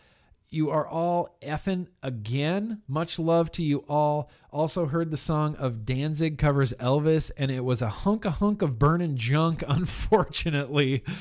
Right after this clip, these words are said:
Well, I, I'm sorry to hear that, Night Gaunt. What were you expecting, though, from Danzig covering an Elvis song?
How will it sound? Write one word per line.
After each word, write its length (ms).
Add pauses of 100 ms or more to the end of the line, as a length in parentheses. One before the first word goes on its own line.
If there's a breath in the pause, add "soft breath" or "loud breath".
(360 loud breath)
Well, 500 (440 soft breath)
I, 460
I'm 80
sorry 340
to 80
hear 240
that, 300
Night 260
Gaunt. 420 (960)
What 220
were 80
you 160
expecting, 560
though, 220
from 240
Danzig 500
covering 340
an 80
Elvis 320
song? 460